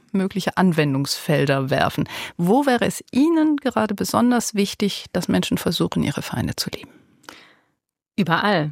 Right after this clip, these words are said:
Speaker 2: Das ist ein universales Prinzip und wir können wahrscheinlich gleich noch ein bisschen näher darauf eingehen, was das in verschiedenen Sphären, äh, bedeutet, aber es ist sowohl privat gemeint als auch politisch.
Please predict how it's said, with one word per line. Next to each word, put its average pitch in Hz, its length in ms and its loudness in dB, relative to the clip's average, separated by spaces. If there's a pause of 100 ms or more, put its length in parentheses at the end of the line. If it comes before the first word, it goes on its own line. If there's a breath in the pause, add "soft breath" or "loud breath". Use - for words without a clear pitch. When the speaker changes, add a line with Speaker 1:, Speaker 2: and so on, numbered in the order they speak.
Speaker 2:
Das 160 140 -4
ist 180 140 -2
ein 175 80 -2
universales 165 640 2
Prinzip - 640 -6
und 160 500 0
wir 170 80 -2
können 165 300 0
wahrscheinlich 160 380 -2
gleich 156 140 0
noch 170 100 0
ein 160 60 0
bisschen 165 220 2
näher 170 140 4
darauf 160 180 0
eingehen, 165 500 2
was 160 140 2
das 165 160 -4
in 160 80 0
verschiedenen 156 320 -2
Sphären, 156 480 -2 (440)
äh, 151 100 -4
bedeutet, 175 500 -2
aber 156 220 4
es 156 100 -2
ist - 320 -8 (100)
sowohl 170 280 2
privat 147 420 -2
gemeint 185 340 0
als - 140 -4
auch 170 100 -6
politisch. - 480 -4